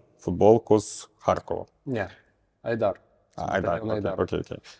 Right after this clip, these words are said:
Speaker 1: Е, давай трошки про це і перейдемо до Харкова, що зараз відбувається в Харкові.
Speaker 2: Е, ну, окей, якщо ви тут десь тут, тут, тут, тут виводите <laughs> цю новину. Е,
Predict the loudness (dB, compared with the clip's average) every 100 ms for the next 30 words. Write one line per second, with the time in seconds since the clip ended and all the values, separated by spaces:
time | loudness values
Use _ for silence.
0 | 2 6 8 10 10 10 8 6 2 2
1 | 2 6 6 6 2 2 4 4 4 2
2 | 2 2 0 -2 2 4 2 0 -2 -2
3 | -2 -2 -4 -4 -4 -4 -4 -4 -4 -6
4 | -6 -2 0 4 4 4 2 0 -4 _
5 | _ _ _ _ 2 6 6 4 0 -4
6 | -4 -6 -6 -6 -8 -8 -10 -12 -16 -16
7 | -16 -20 -16 -12 -6 -6 -6 -4 0 4
8 | 4 4 2 0 0 -2 2 4 6 8
9 | 8 8 0 -16 -16 -20 _ -6 -2 2
10 | 2 2 2 0